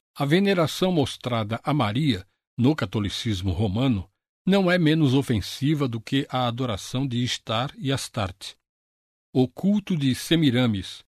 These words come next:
o culto de Ísis, não é menos ofensivo para Deus do que a adoração que o rei Manassés dava à deusa de Tiro, Azerá, lembra? Ele tinha uma imagem esculpida criada na casa do Senhor.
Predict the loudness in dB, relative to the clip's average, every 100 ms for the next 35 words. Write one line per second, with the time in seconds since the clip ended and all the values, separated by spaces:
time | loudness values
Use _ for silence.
0 | _ _ -6 -6 0 0 2 0 2 2
1 | 2 0 -4 -10 -12 -20 _ _ _ -2
2 | 2 4 4 4 2 2 0 0 0 0
3 | 0 0 0 -2 -4 -2 -2 -2 -6 -8
4 | -6 -4 -4 -2 -2 -4 -4 -6 -4 -4
5 | -6 -4 -4 -4 _ _ -2 2 4 4
6 | 2 -2 -6 -6 -4 -4 -2 -2 -2 -6
7 | -8 -6 -4 -4 -2 0 0 -2 -4 -6
8 | 2 2 2 -2 -4 -4 -2 -2 -2 -4
9 | -10 -8 -4 -4 -6 -10 _ _ _ _
10 | _ _ _ _ _ 2 2 2 2 2
11 | 2 2 2 2 0 -2 -4 -8 -4 -4
12 | -2 -4 -4 -2 -2 -4 -6 -4 -2 -2
13 | -4 -6 -4 -4 -2 -4